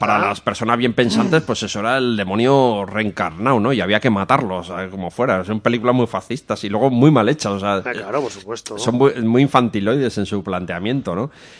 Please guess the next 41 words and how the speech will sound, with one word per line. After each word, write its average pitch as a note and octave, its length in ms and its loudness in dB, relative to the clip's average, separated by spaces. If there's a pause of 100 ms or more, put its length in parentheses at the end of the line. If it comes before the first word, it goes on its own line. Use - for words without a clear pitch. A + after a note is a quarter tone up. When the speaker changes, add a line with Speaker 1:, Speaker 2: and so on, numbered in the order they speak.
(200)
Speaker 1:
Entonces, B2 580 0
eh, G2+ 540 -4 (400)
yo A#2+ 260 2
lo D3+ 180 6
que G#2 380 2
no A2+ 420 2
veo D3 240 2
es C#3 140 -2
a A#2+ 60 0
un C3 100 4
actor G#2+ 300 -2
de G2 80 -2
la F#2+ 100 -4
categoría G#2+ 400 -2
de G2 80 2
Charles A#2+ 220 -2
Bronson, C3 360 -4
a A2+ 120 -8
pesar D#3 180 2
de A#3 80 0
que D#3 80 -2
puedan E3 180 2
ser D#3+ 140 -2
divertidas A#2 460 -2
las E2 80 -10
películas B2 420 -4
y F#2 80 -6
te - 220 -12
lo D#2+ 120 -12
puedes - 140 -10
pasar G2 220 -8
bien F#2 120 -6
con E2 140 -10
ellas, D#2+ 240 -10 (380)
pero G#2 160 -2
un C3 80 2
actor D3+ 240 2
de A#2 80 2
la G#2 100 2
categoría G2+ 460 -2
de, B2 340 -4